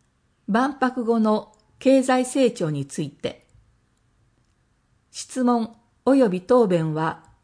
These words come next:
省略させていただきます。要望。他の自治体は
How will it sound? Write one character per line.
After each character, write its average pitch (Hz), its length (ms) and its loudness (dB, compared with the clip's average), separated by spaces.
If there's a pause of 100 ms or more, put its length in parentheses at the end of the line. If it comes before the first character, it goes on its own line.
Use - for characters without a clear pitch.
(380)
省 254 260 2
略 240 200 0
さ 226 140 -6
せ 214 140 -4
て 202 160 -4
い 180 80 -4
た 180 120 -6
だ 170 120 -6
き 165 160 -10
ま 151 160 -6
す。 - 220 -20 (1600)
要 226 280 2
望。 196 440 2 (1900)
他 269 160 -2
の 240 100 2
自 180 180 -2
治 - 180 -18
体 196 240 -2
は 190 320 -4